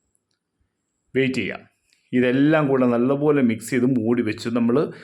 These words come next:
പത്ത് പതിനഞ്ച് മിനിറ്റ് കഴിഞ്ഞതിന് ശേഷം നമ്മൾ മൂടിയെടുക്കുമ്പോൾ, ആ, എന്നാ മണമാണെന്നറിയോ മച്ചാന്മാരെ,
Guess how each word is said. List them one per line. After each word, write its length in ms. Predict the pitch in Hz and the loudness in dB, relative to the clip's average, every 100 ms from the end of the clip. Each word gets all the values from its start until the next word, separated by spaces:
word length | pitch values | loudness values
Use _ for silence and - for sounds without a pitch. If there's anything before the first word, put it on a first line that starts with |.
| - - | -18 -4
പത്ത് 200 | 156 160 196 | -4 0 0
പതിനഞ്ച് 320 | 196 180 165 131 | 2 2 0 0
മിനിറ്റ് 240 | 123 123 117 | 0 -2 -2
കഴിഞ്ഞതിന് 340 | 110 113 127 127 | -2 -2 -2 -4
ശേഷം 200 | 107 113 107 | -6 -6 -4
നമ്മൾ 140 | 107 107 104 | -4 -4 -2
മൂടിയെടുക്കുമ്പോൾ, 680 | 127 127 101 101 117 131 143 | -2 0 -2 -4 -2 -2 -2
ആ, 20 | - - _ _ _ - 127 | -4 -16 _ _ _ -2 0
എന്നാ 240 | 143 156 135 117 110 | 2 0 0 0 0
മണമാണെന്നറിയോ 720 | 120 165 147 120 110 104 101 98 | 0 2 2 2 0 0 -2 -2
മച്ചാന്മാരെ, 380 | 98 92 92 | -6 -8 -6